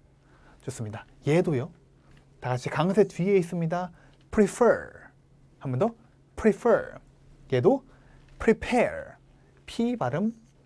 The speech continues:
퍼. 세게 다 같이요. prepare. 그리고 여기요. 얘도 형태 착각하기 쉬운 앞에 거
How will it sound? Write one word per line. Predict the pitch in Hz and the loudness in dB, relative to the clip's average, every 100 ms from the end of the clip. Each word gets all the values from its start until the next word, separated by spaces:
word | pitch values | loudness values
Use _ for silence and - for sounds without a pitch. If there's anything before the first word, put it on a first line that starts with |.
| _ - | _ -6
퍼. | - 175 - _ - | -2 -2 -6 _ -4
세게 | 165 147 160 | -2 0 -2
다 | 120 | -4
같이요. | - 233 - _ - _ - | -4 -6 -6 _ -20 _ -2
prepare. | 233 214 - 233 143 - - - _ _ _ _ _ _ - _ | 0 0 2 2 2 -2 -16 -20 _ _ _ _ _ _ -20 _
그리고 | - 247 139 208 262 - - | 2 4 6 6 4 -4 2
여기요. | 196 208 220 214 - _ _ _ 156 | 2 4 -2 -4 -14 _ _ _ 6
얘도 | 202 240 247 240 - | 6 6 2 0 -8
형태 | - 247 226 - 220 214 - - - - | -10 -6 -6 -4 -6 -6 -12 -20 -20 -12
착각하기 | - - - 175 165 | -10 -8 -2 -2 -2
쉬운 | 143 - 113 151 214 - - - | -6 -6 -4 -2 -2 -4 -8 0
앞에 | 151 220 | 2 2
거 | - 104 | 0 -2